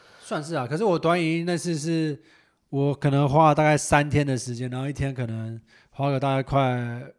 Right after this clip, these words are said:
八到九小时，然后把之前所有的影片都做成短影片的形式之后，然后请外部的人外包上字幕，然后一次做完。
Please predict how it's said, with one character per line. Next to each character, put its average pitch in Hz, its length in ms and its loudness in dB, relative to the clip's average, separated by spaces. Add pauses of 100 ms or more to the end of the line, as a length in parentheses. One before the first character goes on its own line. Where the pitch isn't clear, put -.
(680)
八 139 220 -2
到 139 120 4
九 127 220 2
小 117 180 -2
时， 110 180 -8
然 123 100 -2
后 127 60 -2
把 117 180 -4
之 131 160 -6
前 117 180 -2
所 123 140 -6
有 123 60 -4
的 120 80 -6
影 107 200 -14
片 113 260 -12 (540)
都 135 160 -2
做 127 220 -4
成 110 340 -8 (440)
短 127 200 -2
影 117 160 -8
片 127 160 -6
的 113 140 -10
形 110 180 -12
式 113 160 -12
之 110 160 -10
后， 117 100 -8
然 110 100 -12
后 123 160 -8
请 110 480 -14
外 127 160 -8
部 120 280 -10
的 110 120 -14
人 110 160 -14
外 120 120 -6
包 113 240 -10
上 113 240 -12
字 107 200 -14
幕， 107 200 -16
然 113 80 -12
后 117 80 -10
一 117 80 -10
次 120 160 -10
做 110 260 -12
完。 113 120 -18